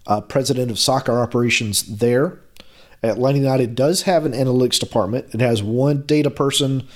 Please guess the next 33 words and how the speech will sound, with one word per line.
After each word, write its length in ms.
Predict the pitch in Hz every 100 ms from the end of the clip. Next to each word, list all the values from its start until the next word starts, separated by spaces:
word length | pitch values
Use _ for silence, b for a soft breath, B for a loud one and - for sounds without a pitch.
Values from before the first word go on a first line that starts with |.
| B B B
It 100 | 110
has 220 | 127 131
a 60 | 127
few 180 | 147 135
scouts, 460 | - 131 131 -
but 120 | -
I 60 | 113
think 200 | - 135
they're 100 | 117
gonna 140 | 117
get 200 | 110 107
buffed 260 | - 113 -
up 320 | 107 - - -
there. 360 | 117 113 107 - b b b b - - - - _ - - -
And 140 | - 135
we'll 80 |
see 160 | 147 160
if 100 | 151
it 120 | -
pays 200 | 160 143
off, 320 | 147 143 -
uh, 320 | 156 143 139 139
with 140 | 139 120
any 160 | 156
benefits. 480 | 143 214 - - -
We 80 | 123
obviously 320 | 120 117 123
don't 180 | 117 117
know 120 | 117
yet. 260 | 110 135 123
They've 120 | 113
only 220 | 123 120
had 320 | 131 120 101